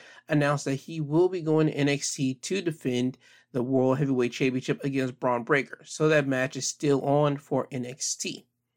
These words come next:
Now, we will get the first match of the night, The Miz. The Miz will come out, and he's upset because Seth isn't defending the World Heavyweight Championship in the open challenge. So Miz decides to issue his own open challenge to anyone. And a returning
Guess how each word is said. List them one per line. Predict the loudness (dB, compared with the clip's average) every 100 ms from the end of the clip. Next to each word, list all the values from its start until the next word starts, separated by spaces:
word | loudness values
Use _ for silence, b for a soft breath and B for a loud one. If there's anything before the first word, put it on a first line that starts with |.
| _ _ _ _
Now, | 0 2 0 -6 b b -2
we |
will | 2 4
get | 2
the | -2
first | 0 0 0
match | 2 0 0
of | 0
the |
night, | 2 0 -2 -6
The | -2
Miz. | 0 0 0 -6 -8
The | -6
Miz | 0 2 2
will | -2
come | -2 0 2
out, | 4 2
and | 0
he's | -4 -4 -4
upset | -4 -2 -2 -2
because | -6 -4 -2 0 0
Seth | 0 -2 -4 -12 _
isn't | -6 -6 -8
defending | -8 -6 -4
the | -4
World | -4 -6
Heavyweight | -8
Championship | 0 2 2 -2 -8 _
in | -14
the |
open | -14 -16
challenge. | -6 2 4 4 0 -8 b b b
So | -2 0 2 0
Miz | 0 2 2 0 -4
decides | -4 0 0 0 -2 -2
to | -4
issue | -4 -4 -2
his | -2 -2 0
own | 2 2 -2 _ -6
open | -6 -6 -8
challenge | -8 -8 -12 -14
to | -4
anyone. | 0 0 -4 -14 _ b b b -6
And | -2
a | -2
returning | -2 0 2 2 0 -2 -6